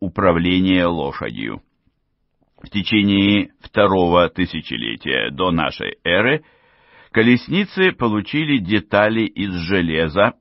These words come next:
Вскоре железом стали обивать колеса. Преимущества этого металла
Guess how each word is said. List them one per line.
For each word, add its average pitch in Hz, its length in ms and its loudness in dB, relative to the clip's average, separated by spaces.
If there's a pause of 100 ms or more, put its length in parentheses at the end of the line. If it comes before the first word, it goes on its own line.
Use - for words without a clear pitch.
(600)
Вскоре 190 500 0
железом 120 540 0
стали 110 320 0
обивать 82 640 -2 (200)
колеса. 82 720 -2 (800)
Преимущества 110 960 4
этого 82 420 -2
металла 50 800 -2